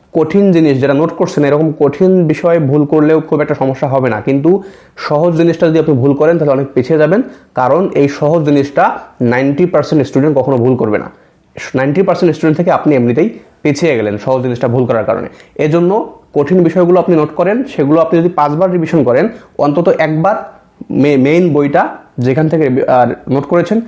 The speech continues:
সেই মেইন বইটা স-, A to Z একটু চোখ বুলিয়ে যান, যেন সহজ জিনিসগুলো আপনার চোখের মধ্যে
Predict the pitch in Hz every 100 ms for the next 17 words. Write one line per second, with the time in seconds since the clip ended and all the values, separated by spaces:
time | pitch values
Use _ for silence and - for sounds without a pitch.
0 | - _ - 151 135 131 143 143 143 190
1 | - - - - 131 147 135 170 143 -
2 | 226 - _ - 170 139 135 123 113 196
3 | - - _ 120 127 175 - 139 139 135
4 | 123 156 160 123 - 113 117 110 113